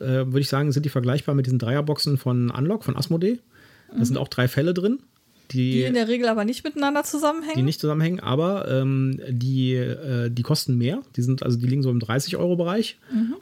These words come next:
Speaker 1: und bieten weniger Spielzeit. Also, äh, so ein Unlock von Asmodee, so ein Modul kriegt man locker in sechzig Minuten eher weniger rum. Und hier hat man deutlich mehr und auch die Rätseldichte ist deutlich höher als bei Asmodee.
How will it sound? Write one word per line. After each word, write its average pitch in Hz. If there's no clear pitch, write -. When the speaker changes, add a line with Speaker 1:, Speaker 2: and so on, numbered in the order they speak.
Speaker 1:
und 175
bieten 170
weniger 180
Spielzeit. -
Also, 123
äh, 117
so 123
ein 120
Unlock 160
von 131
Asmodee, 185
so 180
ein 143
Modul 143
kriegt -
man 127
locker 127
in 110
sechzig -
Minuten 120
eher 123
weniger 117
rum. 139
Und 120
hier 156
hat 160
man 147
deutlich 139
mehr 139
und -
auch -
die 131
Rätseldichte 123
ist -
deutlich -
höher 110
als 104
bei 113
Asmodee. 101